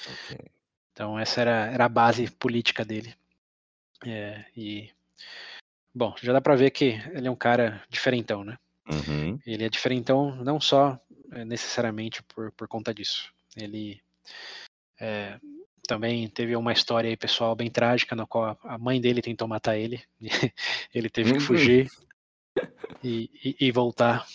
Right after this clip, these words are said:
Speaker 2: depois, é,
Speaker 1: É
Speaker 2: pra esse
Speaker 1: assim que
Speaker 2: próprio
Speaker 1: nasce
Speaker 2: reino do
Speaker 1: vilão
Speaker 2: Ponto,
Speaker 1: mesmo.
Speaker 2: né? E o interessante é que ele também é conhecido como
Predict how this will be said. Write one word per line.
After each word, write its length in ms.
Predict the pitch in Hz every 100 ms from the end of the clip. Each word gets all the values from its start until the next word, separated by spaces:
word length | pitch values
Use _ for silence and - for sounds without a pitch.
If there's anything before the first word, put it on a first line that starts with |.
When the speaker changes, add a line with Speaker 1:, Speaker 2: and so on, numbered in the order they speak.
| 175
Speaker 2:
depois, 800 | 131 - 127 120 - - - -
é, 100 | 156
Speaker 1:
É 40 | 135
Speaker 2:
pra 100 | 80
esse 100 | -
Speaker 1:
assim 20 | 80
que 40 |
Speaker 2:
próprio 220 | 131 131
Speaker 1:
nasce 120 | 131 107
Speaker 2:
reino 120 | 143
do 80 | 156
Speaker 1:
vilão 100 | 120 107
Speaker 2:
Ponto, 220 | 98 98
Speaker 1:
mesmo. 120 | - - _ _ _ -
Speaker 2:
né? 220 | 110 110 _ - - - - - _ -
E 40 | 120
o 20 |
interessante 580 | 117 131 123 135 143 139
é 40 |
que 120 | -
ele 220 | 143 131
também 220 | 123 131 135
é 40 |
conhecido 400 | 139 131 135 135
como 240 | - 131